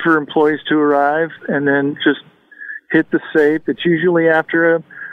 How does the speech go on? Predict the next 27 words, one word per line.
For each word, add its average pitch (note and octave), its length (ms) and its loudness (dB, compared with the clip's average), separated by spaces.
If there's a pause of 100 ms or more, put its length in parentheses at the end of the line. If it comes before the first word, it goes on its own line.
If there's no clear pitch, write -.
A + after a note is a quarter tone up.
(120)
holiday. D3+ 600 2
This D#3+ 200 -2
one E3+ 180 0
was D#3 240 -2
the D#3 80 0
day D3+ 260 2
after D#3+ 280 2
Columbus E3+ 500 0 (100)
Day, C#3+ 320 2 (1200)
where C#3 260 2
the C#3 80 0
s-, - 240 -6
you D3 140 0
know, C3+ 120 0
banks C#3 380 -2
were D3+ 80 0
closed F3 380 0
back C3+ 280 0
then. D3+ 280 0 (1500)
And E3 160 2
then E3 100 0
they E3+ 120 4
would D#3+ 180 0
just D#3+ 200 -2
go D#3+ 220 2
in D#3+ 140 0
with C#3+ 100 0